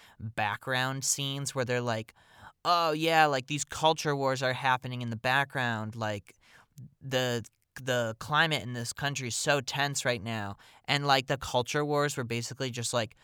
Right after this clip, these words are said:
mobs of, like, these angry feminists being like, "Ah, like, abortion rights!" And it was, like, a really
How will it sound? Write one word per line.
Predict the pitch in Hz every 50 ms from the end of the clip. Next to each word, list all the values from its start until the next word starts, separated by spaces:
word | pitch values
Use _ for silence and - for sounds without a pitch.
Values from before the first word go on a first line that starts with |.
| - - - -
mobs | - 120 120 110 110 110 104 107 110 117 131 127 -
of, | 127 110 104
like, | 113 104 107 104 _
these | - 117 113 - -
angry | - 107 107 113 117 120 120 123
feminists | 113 - 113 85 92 104 113 120 120 120 117 - -
being | - 117 117 113 113
like, | 110 107 104 92 - - _ _ _ - -
"Ah, | 539 539 554 523 523 523 508 508 508 480 466
like, | 415 403 415 453
abortion | 480 - - 554 523 494 480 - - 508 523 508 508 523
rights!" | 508 523 523 508 494 494 494 494 494 453 403 - -
And | - - 135 131 127
it | 120
was, | 120 123 117 -
like, | 131 120 117 120
a | 120 117
really | 120 117 117 120 117 110